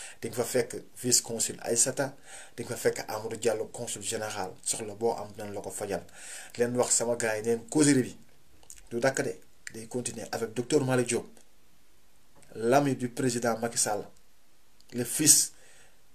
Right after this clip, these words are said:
le digne fils de Moustapha Niass, secrétaire général de l'A F P. Docteur Malick Diop, ci kaw, ci kanam, ndax fi ñu jëm,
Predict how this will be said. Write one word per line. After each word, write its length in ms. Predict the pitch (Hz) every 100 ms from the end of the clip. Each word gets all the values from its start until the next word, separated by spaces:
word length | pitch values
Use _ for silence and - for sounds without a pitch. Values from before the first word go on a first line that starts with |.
| -
le 100 | 117
digne 220 | 120 165
fils 300 | 160 170 139
de 160 | 139 131 - - 127 - -
Moustapha 500 | 135 139 151 143 127
Niass, 380 | 120 107 - - -
secrétaire 400 | - 131 131 135
général 340 | 120 131 135 120
de 80 |
l'A 240 | 117 117 117
F 80 | -
P. 240 | 101 - - - - - - - - - - -
Docteur 320 | 127 156 135
Malick 240 | 131 127
Diop, 240 | 120 113 - - - - - -
ci 80 | - -
kaw, 260 | 143 117 - - - - -
ci 160 | -
kanam, 280 | - 127 98 -
ndax 160 | 123
fi 160 | - 165
ñu 100 | 175
jëm, 140 | 156